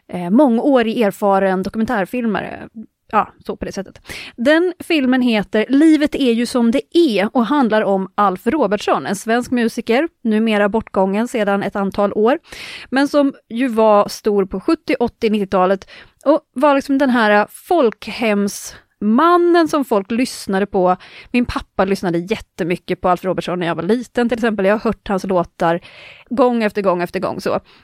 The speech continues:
Men han har ju heller aldrig varit en så här megaartist, utan han har liksom varit den här folkhemspersonen och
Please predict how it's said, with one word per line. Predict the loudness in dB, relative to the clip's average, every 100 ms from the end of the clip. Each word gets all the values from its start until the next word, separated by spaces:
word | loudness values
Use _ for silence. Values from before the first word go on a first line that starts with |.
| _ _
Men | 2 4
han | 4
har | 2
ju | 2
heller | 2 2 2 2
aldrig | 2 2
varit | 2 4 4 0
en | -2 -2 -4 _ _ _ _
så | -2
här |
megaartist, | 2 4 6 4 2 2 -2 0 -2 -2
utan | -2 2
han | 2
har |
liksom | 2 0 2
varit | 4 4 2
den | -2
här |
folkhemspersonen | -2 0 0 -2 -4 -4 -4 -6 -2 2 4 4 4 2
och | -2